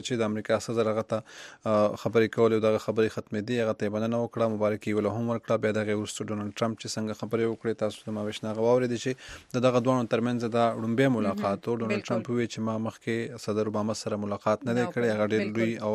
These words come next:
Speaker 1: عظیم شخصیت دی
Speaker 2: مهم.
Speaker 1: او دا نه یوازې نننی ملاقات دی، بیا بیا به هم زه د هغه سره ملاقات
Speaker 2: بالکل.
Speaker 1: نه
Speaker 2: او،
Speaker 1: کوم.
Speaker 2: آه، شعیب، آه، دې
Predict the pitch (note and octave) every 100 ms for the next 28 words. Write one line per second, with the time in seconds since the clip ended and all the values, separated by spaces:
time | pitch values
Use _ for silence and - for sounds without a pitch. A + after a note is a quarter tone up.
0 | G#2+ G#2+ A2 - G#2 - A#2+ - C#3 C3
1 | - G#3 G3+ A2+ A2+ A2 - B2+ G#2+ A#2
2 | A2+ A#2 A#2 A2+ G#2+ A2+ - _ A2 G#2
3 | A2+ A2+ C#3 C#3 A2+ - A2+ A2+ G#2+ A#2
4 | A2+ A2 A2 G#2 G2+ A2+ G#2 G2 G2+ G2+
5 | G#3 G3 G#3+ G#3+ A#3 A3 A3+ A3 - A3+
6 | A#3 D#4+ E4 C#4 A3+ G#3+ A3 G3+